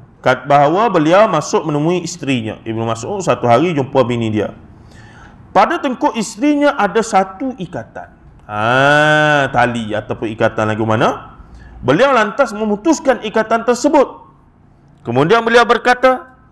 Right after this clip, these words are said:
"Sesungguhnya ahli keluarga Abdullah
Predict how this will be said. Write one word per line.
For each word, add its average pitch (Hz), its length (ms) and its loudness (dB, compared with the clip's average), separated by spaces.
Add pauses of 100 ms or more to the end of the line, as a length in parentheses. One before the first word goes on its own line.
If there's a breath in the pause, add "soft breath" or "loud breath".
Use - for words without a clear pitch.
(140)
"Sesungguhnya 220 560 0
ahli 233 240 0
keluarga 226 400 0
Abdullah 220 960 0